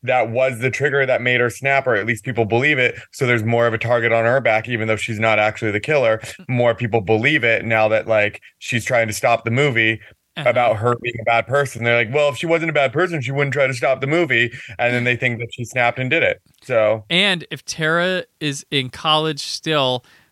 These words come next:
Speaker 2: you could bring the mom in that signed stuff over about her being used because she was, like, a legal minor still or something, and said the mom was able to sign off against their wishes, so the mom's at odds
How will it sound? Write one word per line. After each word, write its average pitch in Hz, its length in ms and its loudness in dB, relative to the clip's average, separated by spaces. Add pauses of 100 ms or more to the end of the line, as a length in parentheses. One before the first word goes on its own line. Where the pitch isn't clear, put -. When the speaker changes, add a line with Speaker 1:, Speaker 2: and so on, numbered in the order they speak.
(280)
Speaker 2:
you 143 200 -10
could 135 140 -12
bring 139 180 -2
the 131 80 -4
mom 151 420 2
in 127 400 -2
that 117 220 -2
signed 135 540 -2 (200)
stuff - 480 -4
over 131 320 -2
about 120 300 -2
her 139 220 -2
being 123 360 0
used 120 320 -6
because 120 300 -6
she - 160 -10
was, 117 140 -10
like, 113 280 -8
a 110 180 -6
legal 120 440 -2
minor 120 520 0
still 143 400 0
or 147 100 2
something, 185 520 -2
and 123 100 0
said 117 220 -2
the 117 80 -4
mom 117 300 -4 (100)
was 123 160 -4
able 117 200 0
to 110 100 -6
sign 117 320 -2
off 113 340 -2
against 117 400 -4
their 113 160 0
wishes, 113 460 -2
so - 140 -6
the 110 80 -8
mom's 110 420 -6 (640)
at 117 180 -2
odds 107 500 -2